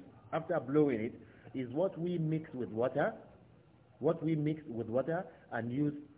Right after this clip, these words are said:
in making the bread. For subhanallah. That was the, the, the type of life the Messenger of Allah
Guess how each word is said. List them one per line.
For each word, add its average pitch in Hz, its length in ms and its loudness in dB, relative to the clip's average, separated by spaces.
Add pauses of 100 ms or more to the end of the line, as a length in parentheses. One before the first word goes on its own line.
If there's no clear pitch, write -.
in 120 160 -2
making 120 360 -4 (180)
the 107 80 0
bread. 104 240 -2 (1300)
For - 80 -6
subhanallah. 92 640 -8 (1300)
That 139 80 4
was 131 220 4
the, 110 80 -4 (260)
the, 107 220 -4
the 110 80 -6 (100)
type 123 160 -6
of 101 140 -4
life 104 320 -2 (760)
the 113 80 -2
Messenger 120 340 -4
of 107 120 -6
Allah 104 200 -4